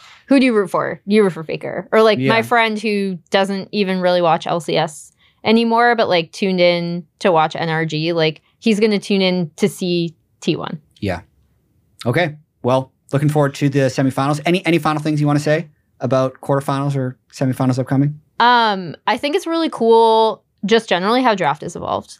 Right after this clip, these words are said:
Speaker 1: Like,
Speaker 2: Mm.
Speaker 1: I hope I can talk more about that on the desk, 'cause I think the way, I think a lot of people have been really annoyed, I guess, because the unique picks, I think, is down from last year
Speaker 2: From
Speaker 1: by, like, a
Speaker 2: previous Worlds.
Speaker 1: significant
Speaker 2: Yeah.
Speaker 1: margin.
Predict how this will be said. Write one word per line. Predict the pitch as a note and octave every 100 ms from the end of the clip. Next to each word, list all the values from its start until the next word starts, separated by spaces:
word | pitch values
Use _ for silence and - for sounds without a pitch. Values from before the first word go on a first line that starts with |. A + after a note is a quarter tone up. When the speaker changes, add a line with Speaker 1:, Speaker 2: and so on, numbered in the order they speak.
| -
Speaker 1:
Like, | G3 F3+
Speaker 2:
Mm. | E3 D3 A2+ -
Speaker 1:
I |
hope | A#3+ B3+
I |
can | C#4 B3+
talk | G#3 G#3
more | G#3 G3+
about | F#3 E3 E3
that | F3
on | F3 F3
the |
desk, | D#3+ D#3 -
'cause | - G3+
I | F#3
think | G3 F#3+
the | G3+
way, | F#3 F3 F3+ F3+ F3 - -
I |
think | B3 F4+
a |
lot | B3 G#3
of | G#3
people | A3+ A3
have | A3
been | G3+ G3+ G3+ F#3+ F#3+ F#3 - -
really | F#3+ G3+ G#3 G#3 G3+ F#3+ - _ -
annoyed, | F#3 F#3 F3+ F3+ A3
I | C4+ D4
guess, | E4+ F4+ -
because | - B3 B3+ G#3
the | - G#3 G3 F#3 F3+ F3+ _ _ -
unique | F#3 G3+ F3 E3+ F#3 -
picks, | C4+ A#3+ B3 - -
I | A#3
think, | B3 A#3+ -
is | G#3+
down | - D#3+ E3+ G#3+ D4
from | - C4
last | B3 B3+ B3+ C#4+
year | C#4+
Speaker 2:
From | B3
Speaker 1:
by, | G#3+
like, | G3+ G3
a | G3
Speaker 2:
previous |
Worlds. | A2+
Speaker 1:
significant | G3 F#3 G3 F#3 E3
Speaker 2:
Yeah. |
Speaker 1:
margin. | A#2+ D#3+ A3 B3+